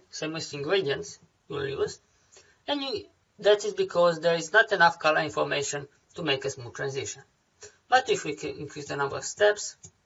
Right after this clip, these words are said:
this should solve the problem. Now, beware, it takes a lot more com to calculate, but you can see here now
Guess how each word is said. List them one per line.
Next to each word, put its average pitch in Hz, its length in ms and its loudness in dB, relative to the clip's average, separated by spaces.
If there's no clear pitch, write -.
this - 240 -6
should - 240 -10
solve 110 160 -12
the 104 100 -12
problem. - 380 -6
Now, 143 280 2
beware, 170 360 2
it 185 360 -6
takes - 420 -6
a 147 60 -8
lot 151 200 0
more 151 160 -2
com 165 340 -4
to 403 80 -12
calculate, 415 520 0
but 254 220 2
you 220 80 -6
can 170 120 -2
see 165 140 -6
here 147 320 -2
now 139 340 2